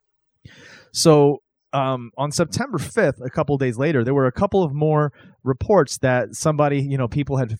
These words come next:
felt this, this weird thing, these smells in their houses, and they started feeling sick, you know, vomiting, uh, you know, sweats, the whole thing. Some of them started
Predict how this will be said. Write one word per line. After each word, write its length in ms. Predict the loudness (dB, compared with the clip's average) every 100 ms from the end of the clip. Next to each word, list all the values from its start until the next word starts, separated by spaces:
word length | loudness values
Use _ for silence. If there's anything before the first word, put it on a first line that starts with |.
| _
felt 260 | -4 -4 -6
this, 220 | -8 -6 -6
this 220 | -8 -4
weird 280 | -2 -2 -4
thing, 200 | -6 -6
these 160 | -8
smells 380 | -6 -4 -2 -2
in 60 | -4
their 140 | -4
houses, 580 | -2 -2 -2 -2 -6 -4
and 100 | -8
they 60 | -6
started 300 | -4 -4 -4
feeling 240 | -6 -4 -6
sick, 460 | -6 -2 -4 -4 -14 -20 _ -10
you 100 | -6
know, 240 | -4 -6
vomiting, 720 | -2 0 0 2 0 -2 -6 -8
uh, 40 |
you 140 | -8 -6
know, 180 | -6 -8 -12 -14
sweats, 600 | -10 -8 -6 -8 -8 -8
the 100 | -6
whole 220 | 0 0
thing. 360 | 0 -4 -6 -8 _ -6
Some 180 | 0 2
of 80 |
them 100 | 0
started 320 | 0 2 2